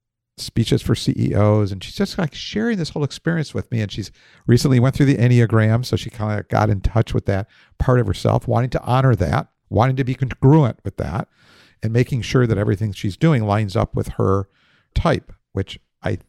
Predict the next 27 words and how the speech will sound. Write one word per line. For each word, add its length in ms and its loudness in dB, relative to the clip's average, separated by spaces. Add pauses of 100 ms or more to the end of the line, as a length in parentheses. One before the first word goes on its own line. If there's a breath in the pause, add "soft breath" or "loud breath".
think 320 -4 (120)
is 280 -4 (160)
a 400 -2 (460)
two. 440 0 (1400)
And 260 -8
so, 760 -4 (580)
you 120 0
know, 80 6
she 100 0
kinda 200 2
wa-, 200 2
wove 300 4
that 220 2
into 220 -4
the 120 -2
conversation. 680 0
It 80 4
was 180 4
really 760 4 (220)
interesting. 680 -6 (380)
And 100 0
why 80 4
I'm 60 0
saying 260 0
this 160 -4
is 420 -2 (720)
that 400 0